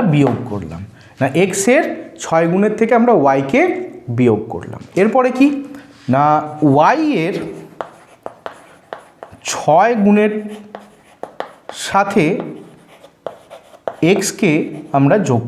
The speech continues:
করলাম। অর্থাৎ ওয়াইয়ের, দেখো, ওয়াইয়ের ছ গুণ, এর সাথে আমরা কাকে যোগ করলাম? এক্সকে যোগ করলাম। আচ্ছা, এরপরে কি বলবো? ওয়াইয়ের ছ গুণের থেকে এক্সকে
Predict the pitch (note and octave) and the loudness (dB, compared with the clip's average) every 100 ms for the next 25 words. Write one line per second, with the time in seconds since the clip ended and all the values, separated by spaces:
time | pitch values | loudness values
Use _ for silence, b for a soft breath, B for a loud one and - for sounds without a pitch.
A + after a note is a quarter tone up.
0 | - - - - - B B B _ C#3 | -6 -8 -14 -18 -20 B B B _ -2
1 | F#3 F#3 D#3 D3 G3+ B3 C#4+ B3 F#3+ C#3 | 0 -2 0 2 4 2 0 0 0 2
2 | B2+ C3+ E3 A3+ C4 - G#3+ G#3+ C4+ - | 4 4 2 2 0 0 0 2 2 0
3 | B B B E3+ F#3+ A3 A#3 B3 B3 G3+ | B B B 0 2 2 2 2 2 2
4 | A#3 B3 B3 B3 D#4 D#4 - E3 - C4+ | 4 4 4 2 2 2 0 -2 0 0
5 | D#3+ C3+ C3+ - - - - - B B | 2 0 -2 -10 -12 -14 -18 -20 B B
6 | B B B A2+ C3 F#3 B3 B3 B3 A#3+ | B B B -2 2 2 2 2 2 4
7 | B3+ B3+ D#4 - - - C#3 E3 G#3 C4 | 4 2 -2 -6 -14 0 2 4 4 2
8 | D4+ D4+ D#4 - G3 G#3+ A#3 C4+ C#4 C#4 | -2 -2 -4 0 2 2 2 2 2 2
9 | B3+ F3+ F3+ - G3 - - | 4 4 2 2 0 0 0